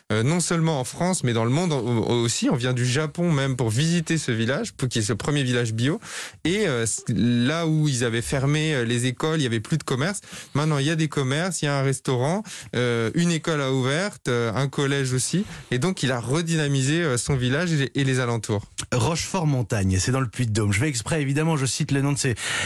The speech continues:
Speaker 2: ces communes qu'on cite assez peu dans les médias nationaux. Rochefort-Montagne,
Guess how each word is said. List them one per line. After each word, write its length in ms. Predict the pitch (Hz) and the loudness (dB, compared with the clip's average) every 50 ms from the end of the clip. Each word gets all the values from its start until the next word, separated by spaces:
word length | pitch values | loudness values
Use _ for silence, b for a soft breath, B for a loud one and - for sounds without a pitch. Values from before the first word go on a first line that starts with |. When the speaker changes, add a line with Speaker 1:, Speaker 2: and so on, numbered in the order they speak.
| B B | B B
Speaker 2:
ces 140 | B - 160 | B -2 -2
communes 400 | - - 175 180 202 214 196 170 | 0 0 0 2 2 2 0 0
qu'on 140 | - - 135 | 0 -2 -2
cite 260 | - - 170 156 180 - - | -2 0 0 -2 -2 -2 -2
assez 240 | 147 - - 185 | -2 -2 0 0
peu 240 | 190 160 - 190 185 | -2 0 0 0 2
dans 120 | 185 170 147 | 2 2 2
les 80 | 139 | 2
médias 260 | 139 139 139 135 139 | 2 2 2 0 0
nationaux. 420 | 139 139 131 - - 139 143 147 143 | 0 0 0 0 0 0 0 0 0
Rochefort-Montagne, 760 | 131 139 131 - - 135 127 131 131 120 - 156 175 185 170 | 0 -2 -4 -2 -2 0 0 0 0 0 0 0 0 0 -2